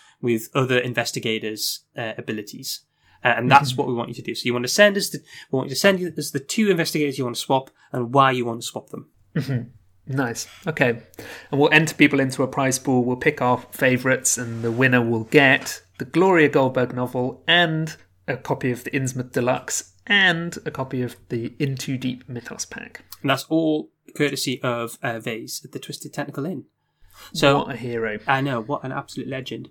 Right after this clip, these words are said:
Speaker 1: And what we'll do is we'll link to, to the, the content or where you can find their content, uh, in the episode description as well.
Speaker 2: When you send in your email, send it in to drawn to the flame podcast at gmail dot com.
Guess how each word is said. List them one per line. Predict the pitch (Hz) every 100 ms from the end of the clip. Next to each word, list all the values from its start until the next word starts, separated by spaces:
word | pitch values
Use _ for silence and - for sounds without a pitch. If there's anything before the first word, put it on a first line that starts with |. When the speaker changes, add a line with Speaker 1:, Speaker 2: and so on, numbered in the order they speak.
| _ _ -
Speaker 1:
And | 135 131
what | 147 156
we'll |
do | 147
is | 139
we'll | 139
link | 135 131 - -
to, | 135 131 -
to | - 131
the, | 120 - -
the | -
content | - 127 123 117 -
or | 120
where | 123
you |
can | 117 113
find | 123 117
their | 113
content, | - - - 135 - - _
uh, | 127
in | 117 127 117
the | 117
episode | 113 120
description | - - - -
as | -
well. | - - -
Speaker 2:
When | 135 147 160
you | 160
send | 151 180 170
in | 160
your | 151 147
email, | 139 143 165 202 _ _ _ _ -
send | - 147 143
it | -
in | 139 131
to | 127 - 131 127 127 127
drawn | 135 143
to | 143
the | 139
flame | 135 131 127
podcast | 135 - 127 123 -
at | 127
gmail | 127 131 117
dot | 113 113
com. | - 123 143